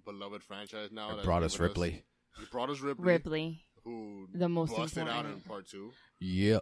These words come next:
Speaker 1: Which we'll
Speaker 3: Which
Speaker 1: get,
Speaker 3: is my
Speaker 1: we might
Speaker 3: favorite.
Speaker 1: get back to next week.
Speaker 2: We will.
Speaker 1: Yeah.
Speaker 2: I know on my end we will.
Speaker 1: <laughs> Yeah, exactly.
Speaker 3: Yeah, it's definitely one of my favorites.
Speaker 1: But, yeah, I mean, we talked about this movie.
Speaker 2: We talked
Speaker 1: Uh,
Speaker 2: about it
Speaker 1: so
Speaker 2: before, how
Speaker 1: I
Speaker 2: great
Speaker 1: know
Speaker 2: it
Speaker 1: Jen,
Speaker 2: is.
Speaker 1: it holds a very nice place in Jen's heart. So I'm
Speaker 2: Not
Speaker 1: gonna see
Speaker 2: Alien.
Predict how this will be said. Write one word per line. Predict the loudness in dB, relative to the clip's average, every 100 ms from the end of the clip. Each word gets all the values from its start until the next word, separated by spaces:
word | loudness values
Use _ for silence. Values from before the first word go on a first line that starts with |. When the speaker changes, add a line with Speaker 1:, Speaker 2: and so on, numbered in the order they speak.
| 2
Speaker 1:
Which | -8 0
we'll | 2
Speaker 3:
Which | 4
Speaker 1:
get, | 2
Speaker 3:
is |
my | 2
Speaker 1:
we | -2
might |
Speaker 3:
favorite. | -4 -6 -4 -4
Speaker 1:
get | -6 -6
back | -8 -8
to | -14
next | -16 -16 -14
week. | -16 -14 2
Speaker 2:
We | 2
will. | 4 2 0 _
Speaker 1:
Yeah. | -16 -12 -10 -2 0
Speaker 2:
I | 4
know | 8
on | 8 8
my | 8 8
end | 6
we | 6
will. | 8 8 8
Speaker 1:
<laughs> | 6
Yeah, | -4
exactly. | -4 -2 2
Speaker 3:
Yeah, | 4 4
it's | 2 -2
definitely | -4 0 2
one | 2 0
of |
my | -2 -6
favorites. | -6 -6 -8 -12 -14 -18 -20 _ _ _
Speaker 1:
But, | -10 -8 -8 -6
yeah, | -6
I | -4
mean, | -4
we | -2
talked | -2 -2
about | -2 -4
this | -6
movie. | -8 -8 -10 -14 _ _ 2
Speaker 2:
We |
talked | 8 8 10
Speaker 1:
Uh, |
Speaker 2:
about | 8 8
it |
Speaker 1:
so | 6
Speaker 2:
before, | 6 8
how | 8
Speaker 1:
I | 6
Speaker 2:
great | 4 4
Speaker 1:
know | 2
Speaker 2:
it |
Speaker 1:
Jen, | 0
Speaker 2:
is. | -2 -4
Speaker 1:
it | -6
holds | -6 -6
a |
very | -6 -6 -6
nice | -6 -8 -12 -20 _ _ _
place | -6 -6
in | -8
Jen's | -10 -8
heart. | -8 -4
So |
I'm | 4
Speaker 2:
Not | 6 6
Speaker 1:
gonna | 6
see | 6
Speaker 2:
Alien. | 6 4 2